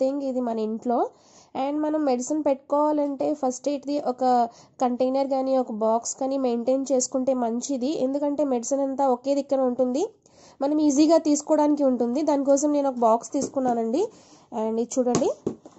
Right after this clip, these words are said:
మనకి ఏది కన్వీనియంట్‌గా ఉంటే ఆ బాక్స్ తీసుకొని పెట్టుకుంటే ఈజీగా మనం స్టోర్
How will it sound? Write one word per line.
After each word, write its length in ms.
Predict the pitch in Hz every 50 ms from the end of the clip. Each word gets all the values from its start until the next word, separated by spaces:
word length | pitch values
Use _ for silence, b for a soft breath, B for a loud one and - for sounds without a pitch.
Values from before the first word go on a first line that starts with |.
| - - 269
మనకి 240 | 277 302 294 339 320 - 269 277
ఏది 160 | 294 311 320 - 320
కన్వీనియంట్‌గా 500 | 285 294 302 311 320 320 302 330 330 339
ఉంటే 140 | 320 311 339 330
ఆ 40 | 311 254 269
బాక్స్ 220 | 262 262 - - 311
తీసుకొని 300 | 302 285 - 311 294 285 285
పెట్టుకుంటే 380 | 269 277 - 302 294 277 339 311 277 285
ఈజీగా 300 | 294 277 285 320 320 330 320
మనం 140 | 320 311 302 -
స్టోర్ 240 | - 285 262 262 262